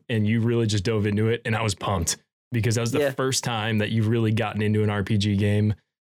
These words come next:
Speaker 1: And, uh,
Speaker 2: Besides Fallout, I loved Fallout, and
Speaker 1: Yeah.
Speaker 2: I had a really good time. I think it was th-, three or four. I don't know which one it was.
Speaker 1: I think Fallout four was a bigger one.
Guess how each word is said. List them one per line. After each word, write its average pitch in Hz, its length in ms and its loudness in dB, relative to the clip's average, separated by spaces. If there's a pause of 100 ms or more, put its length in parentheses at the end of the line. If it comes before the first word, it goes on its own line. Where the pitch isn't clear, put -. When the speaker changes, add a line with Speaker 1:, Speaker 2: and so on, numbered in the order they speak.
(100)
Speaker 1:
And, 104 400 0
uh, 104 40 0
Speaker 2:
Besides 147 380 -2
Fallout, 95 480 -2 (460)
I 113 120 -2
loved 120 380 0
Fallout, 101 720 0
and 123 60 -2
Speaker 1:
Yeah. 113 120 0
Speaker 2:
I 95 40 -2
had 92 240 -4
a 90 60 0
really 90 220 2
good 90 120 -2
time. 87 240 -2
I 92 40 -2
think 104 120 -2
it 104 40 2
was 87 220 0 (720)
th-, 82 180 -2 (320)
three 135 400 0
or - 100 -6
four. 113 420 -2
I 95 120 -2
don't 95 160 0
know 85 100 -2
which 80 180 -4
one 71 120 -4
it 71 80 0
was. 69 300 -2 (140)
Speaker 1:
I - 40 -2
think 175 100 -2
Fallout 104 280 -4
four 101 320 -2
was 92 180 2
a 95 40 0
bigger 92 340 0
one. 92 360 0